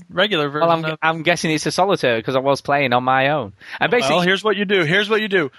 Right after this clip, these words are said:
Speaker 1: You
Speaker 2: Yeah.
Speaker 1: find two tiles that match, and as long as they're free on both si-, or on one of the sides, you can remove 'em.
Speaker 2: Ah, you see, I couldn't understand why sometimes I could remove them and sometimes I couldn't.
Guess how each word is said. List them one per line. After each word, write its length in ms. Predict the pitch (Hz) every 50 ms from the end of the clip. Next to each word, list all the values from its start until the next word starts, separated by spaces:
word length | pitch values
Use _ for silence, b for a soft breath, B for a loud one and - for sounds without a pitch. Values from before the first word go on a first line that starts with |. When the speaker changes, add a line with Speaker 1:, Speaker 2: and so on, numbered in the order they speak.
| b b b b
Speaker 1:
You 100 | - 147
Speaker 2:
Yeah. 100 | 123 131
Speaker 1:
find 440 | - - 165 165 180 190 190 185 -
two 240 | - - 190 190 185
tiles 540 | - - 160 151 156 165 185 196 202 190
that 160 | - 180 143 147
match, 480 | 147 151 170 185 220 254 247 - - 165
and 120 | 160 147
as 120 | 151 139
long 180 | 147 151 165 180
as 140 | 180 170 156
they're 320 | 160 170 170 170 170 170 B B B B B
free 360 | - - - - 180 180 180
on 180 | 180 170 165 156
both 220 | 156 165 170 165
si-, 160 | - - -
or 260 | 156 147 151 151 160 156
on 180 | 156 151 151
one 180 | 147 151 160 170
of 60 | 165
the 80 | 156 139
sides, 560 | - - 147 147 160 180 214 247 233 190 165
you 80 | 160
can 120 | - 180 170
remove 320 | 170 175 190 208 214 180
'em. 140 | 160 151 143 - _ _ _ _ _ _ _ _ -
Speaker 2:
Ah, 500 | 92 92 101 110 127 139 147 151 165 165
you 120 | 165 151 143
see, 140 | - 175 165
I 80 | 165
couldn't 180 | - - 233 240
understand 380 | 240 226 220 - 214 196 196
why 160 | 165 160 151 143
sometimes 440 | - 196 185 175 185 160 151 143
I 40 | 143
could 160 | - - 151
remove 320 | 135 139 135 147 147 135 123
them 100 | 120 110 113
and 80 | 117
sometimes 440 | - 143 131 120 - 127 123 117 110
I 40 | 113
couldn't. 460 | - 151 127 110 98 90 90 - -